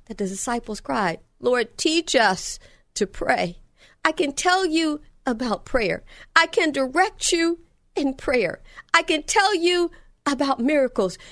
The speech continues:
You can walk with me and see miracles, but I cannot cause it to happen in your prayer life.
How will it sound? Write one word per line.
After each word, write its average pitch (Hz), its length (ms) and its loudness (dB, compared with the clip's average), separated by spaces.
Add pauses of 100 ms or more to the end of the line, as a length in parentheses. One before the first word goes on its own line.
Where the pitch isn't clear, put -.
You 370 120 4
can 311 280 0
walk 392 320 4
with 392 180 2
me 339 440 2 (200)
and 254 220 0
see 330 280 -2
miracles, 240 540 0 (220)
but - 120 2
I 339 100 4
cannot 392 680 2
cause 339 340 2
it 339 120 -6
to 311 140 2
happen 294 520 2 (340)
in 311 140 4
your 269 140 4
prayer 269 280 0
life. 208 280 0